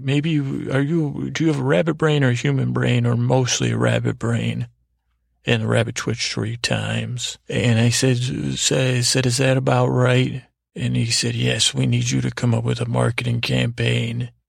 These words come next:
And he said, "We've listened to your podcast, and we're pretty sure that," and I said, "Why don't you just pay some people that are actually marketers?"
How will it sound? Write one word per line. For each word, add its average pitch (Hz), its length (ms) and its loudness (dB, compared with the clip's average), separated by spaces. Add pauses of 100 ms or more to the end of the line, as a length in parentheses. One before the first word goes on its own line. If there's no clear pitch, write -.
(360)
And 123 160 0
he 117 60 2
said, 127 160 0
"We've 127 200 0
listened 127 320 0
to 123 60 0
your 123 140 0
podcast, 120 1000 -2 (1120)
and 123 320 2
we're 120 100 -2
pretty 123 320 -2
sure 120 840 -2 (760)
that," 123 380 0
and 123 300 -4
I 135 80 4
said, 131 200 0
"Why 143 100 2
don't 170 180 2
you 180 80 2
just 139 180 -2
pay 143 260 0
some 139 220 0
people 135 280 -2
that 127 160 2
are 127 80 4
actually 127 580 0
marketers?" 120 1040 -4